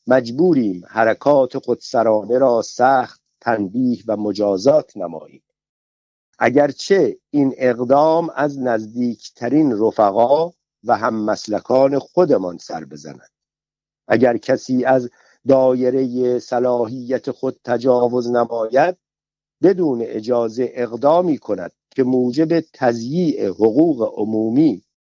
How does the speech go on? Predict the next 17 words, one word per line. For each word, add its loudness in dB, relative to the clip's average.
یا 4
پاشیدگی -6
شیرازهٔ -4
نظم -6
و -6
انضباط -4
گردد، 0
بدون 0
رحم -4
و -6
مروت -4
مجازات 2
خواهد -20
شد. -20
با 4
چشم -2
گریان 0